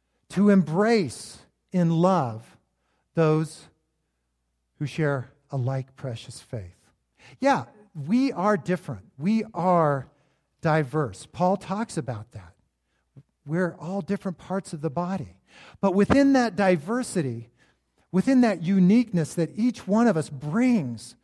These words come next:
to this ecclesi-, ecclesia, this church of people called out, is a unity.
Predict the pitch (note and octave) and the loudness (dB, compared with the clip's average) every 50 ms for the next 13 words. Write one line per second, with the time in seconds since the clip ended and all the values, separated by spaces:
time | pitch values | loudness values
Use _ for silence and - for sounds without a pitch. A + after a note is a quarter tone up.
0 | _ _ _ _ _ - F3+ F3+ C#3 F#3 F3 D#3+ - - _ _ _ _ _ _ | _ _ _ _ _ -4 -4 0 0 0 0 0 -4 -12 _ _ _ _ _ _
1 | _ _ _ _ _ _ _ _ _ _ _ _ _ _ _ _ _ _ _ _ | _ _ _ _ _ _ _ _ _ _ _ _ _ _ _ _ _ _ _ _
2 | C#3+ - _ - - G3+ F#3 E3 - - - - _ - D#3 D#3+ - - D#3+ - | -16 -14 _ -2 0 0 0 0 -2 -8 -14 -16 _ -10 -10 -10 -6 -6 -6 -6
3 | - - G#3 F#3+ D3+ A#2 G#2+ A#2+ - _ _ _ _ _ _ _ _ _ _ _ | -4 -4 -4 -2 -2 -4 -6 -10 -14 _ _ _ _ _ _ _ _ _ _ _
4 | _ _ _ - D#3 D3 - _ - - - - A3+ F3+ A#2+ A2 _ - - - | _ _ _ -8 -8 -8 -8 _ -16 -14 -8 -6 -6 -6 -6 -10 _ -20 -20 -20
5 | - _ _ _ _ _ _ _ _ _ _ _ _ _ _ _ _ _ _ _ | -20 _ _ _ _ _ _ _ _ _ _ _ _ _ _ _ _ _ _ _
6 | _ D3 C3+ - - F3 F3 - E3+ D#3+ - - E3+ E3 D#3 C#3+ D#3 D#3+ D#3+ D3 | _ -12 -12 -8 -6 -8 -4 -4 -6 -8 -4 -4 -2 -2 -2 -2 -2 -4 -4 -6
7 | C3 - - - _ _ F#3 E3+ D3+ E3+ E3+ D#3 E3+ G3+ G#3+ G#3 F#3+ G3+ - - | -6 -8 -20 -20 _ _ 0 0 2 0 0 2 2 4 4 4 2 0 -4 -10
8 | C3+ A2 G2 | -12 -12 -14